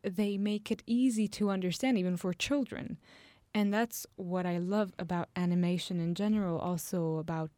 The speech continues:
illustrated, uh, books, how simple their language is, helps you to convey things that are very complicated, even to people who, you know, are not supposed to understand them.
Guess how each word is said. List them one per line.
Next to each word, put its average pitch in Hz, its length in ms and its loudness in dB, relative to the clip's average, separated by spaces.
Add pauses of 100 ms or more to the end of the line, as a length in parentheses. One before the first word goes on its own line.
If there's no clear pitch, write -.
(120)
illustrated, 170 720 -4 (100)
uh, 170 380 -4
books, 208 460 -6 (440)
how 202 400 2
simple 214 720 2
their 170 180 2
language 180 480 2
is, 156 340 -2 (340)
helps - 520 -6 (280)
you 180 360 -2
to - 140 -6
convey 180 720 -2
things 180 320 -4
that 170 140 -2
are 165 120 -2
very 202 320 0
complicated, 175 920 -6 (1080)
even 196 300 0
to 175 120 -8
people 165 600 -8
who, 165 300 -8 (280)
you 185 160 0
know, 170 320 -4
are 202 100 -2
not 202 260 -6
supposed 196 480 -6
to 190 120 -2
understand 190 600 -2
them. 165 240 -4